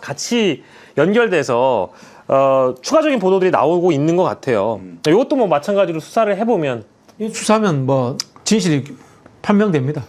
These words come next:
Speaker 1: 음. 근데 많은 분들이 좀 걱정을 많이 하시는 것 같아요. 근데 이게 법사위원장 자리를 뭐 이, 이런 상황에서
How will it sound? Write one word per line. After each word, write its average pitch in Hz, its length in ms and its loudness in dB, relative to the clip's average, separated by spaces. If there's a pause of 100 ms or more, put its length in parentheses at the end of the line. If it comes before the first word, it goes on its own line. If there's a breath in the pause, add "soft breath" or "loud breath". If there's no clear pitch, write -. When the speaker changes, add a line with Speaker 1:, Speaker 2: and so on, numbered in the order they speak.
(160)
Speaker 1:
음. 113 360 -4 (300 loud breath)
근데 - 140 -4
많은 139 260 2
분들이 180 180 0
좀 165 120 0
걱정을 170 380 0
많이 123 180 0
하시는 135 280 -4
것 110 60 -2
같아요. - 180 -6
근데 226 220 0
이게 208 300 0 (240 loud breath)
법사위원장 240 720 0
자리를 143 840 -2 (500)
뭐 139 100 -2
이, 175 60 2 (160)
이런 220 200 4
상황에서 160 800 -2